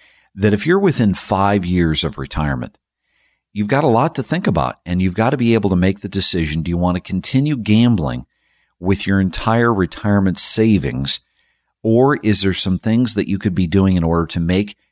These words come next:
your retirement plan more recession-proof or more recession-resistant? That's a better term. I'd like you to reach out to me at eight six six, two nine zero, three eight three seven.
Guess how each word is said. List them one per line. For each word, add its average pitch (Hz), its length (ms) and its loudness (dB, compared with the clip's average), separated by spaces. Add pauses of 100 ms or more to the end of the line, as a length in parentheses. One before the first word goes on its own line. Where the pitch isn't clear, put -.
your 87 140 -6
retirement 90 480 -2
plan 76 260 -4
more 73 240 -4
recession-proof 85 1040 -4 (400)
or 90 180 0
more 90 360 2
recession-resistant? 87 1300 -2
That's 80 200 -8
a 82 40 -8
better 71 240 -4
term. 71 360 -6 (880)
I'd 107 100 -2
like 170 180 -2
you 220 60 2
to 170 80 0
reach 110 260 2
out 95 240 0
to 80 120 -2
me 62 220 -8 (360)
at - 240 -6
eight 113 220 -2
six - 400 0
six, - 480 -2 (500)
two 127 240 2
nine 113 280 2
zero, 90 380 2
three 127 360 0
eight 104 260 0
three 95 240 -2
seven. 69 400 -4